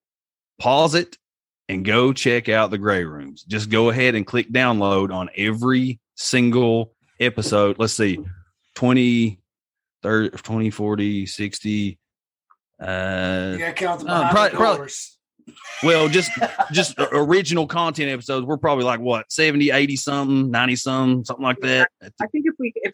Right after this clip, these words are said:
Speaker 3: we count the behind the doors, there's, we're getting close to two hundred, I think.
Speaker 1: Yeah,
Speaker 2: Yeah.
Speaker 1: see, just go ahead and download all those.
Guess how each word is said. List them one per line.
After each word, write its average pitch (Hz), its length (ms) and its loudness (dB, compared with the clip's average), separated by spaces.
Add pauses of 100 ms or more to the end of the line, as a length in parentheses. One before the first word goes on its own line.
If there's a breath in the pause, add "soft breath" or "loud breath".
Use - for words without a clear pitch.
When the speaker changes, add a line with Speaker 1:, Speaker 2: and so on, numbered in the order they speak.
Speaker 3:
we 208 180 -20
count 285 180 2
the 220 60 -4
behind 190 320 0
the 165 80 -4
doors, 165 400 0
there's, 170 440 -4
we're 180 120 -10
getting 185 220 -4
close 151 280 -6
to 123 140 -10
two 143 140 -6
hundred, 120 380 -10
I - 20 -8
think. 87 280 -16 (840)
Speaker 1:
Yeah, - 840 -6
Speaker 2:
Yeah. 78 40 -4
Speaker 1:
see, 101 200 -6
just 107 160 -2
go 131 100 2
ahead 139 140 4
and 120 60 0
download 110 380 2
all 104 220 2
those. 87 420 -6